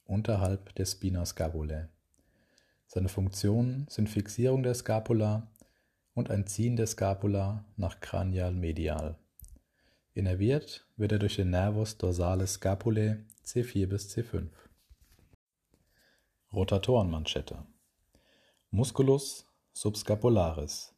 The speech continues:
hat seinen Ursprung an der Fossa subscapularis der Scapula, seinen Ansatz am Tuberculum minus des Humerus.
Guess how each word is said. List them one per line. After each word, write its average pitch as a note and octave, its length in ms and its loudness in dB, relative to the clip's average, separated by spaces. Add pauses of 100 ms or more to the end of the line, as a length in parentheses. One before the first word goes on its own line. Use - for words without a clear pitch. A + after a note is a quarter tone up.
(520)
hat G#2 160 -4
seinen G2+ 200 4
Ursprung C3 760 0
an G#2+ 120 -2
der F#2+ 140 2
Fossa B2 640 0
subscapularis G2 1040 2
der F2+ 120 0
Scapula, C3+ 800 0 (640)
seinen G2+ 280 0
Ansatz A#2+ 680 0
am G#2+ 140 -2
Tuberculum G#2 800 0
minus B2 600 0
des - 220 -4
Humerus. C#3 640 0